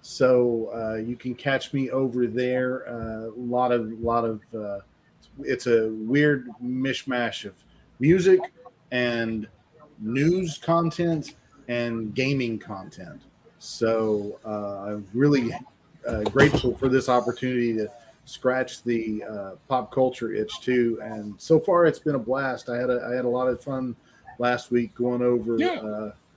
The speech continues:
Speaker 1: going over, uh, the Bradshaw, <laughs> the Bradshaw Bunch. Uh, and then again, Ghost, I'm, I'm,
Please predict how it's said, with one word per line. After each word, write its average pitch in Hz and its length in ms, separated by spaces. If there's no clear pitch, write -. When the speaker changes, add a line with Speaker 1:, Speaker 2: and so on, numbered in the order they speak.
Speaker 1:
going 127 200
over, 113 640
uh, 107 100
the 117 80
Bradshaw, 123 640
<laughs> - 100
the 147 80
Bradshaw 135 760
Bunch. 120 440
Uh, 117 220
and 120 200
then 123 340
again, 135 380
Ghost, 135 380
I'm, 127 300
I'm, 120 300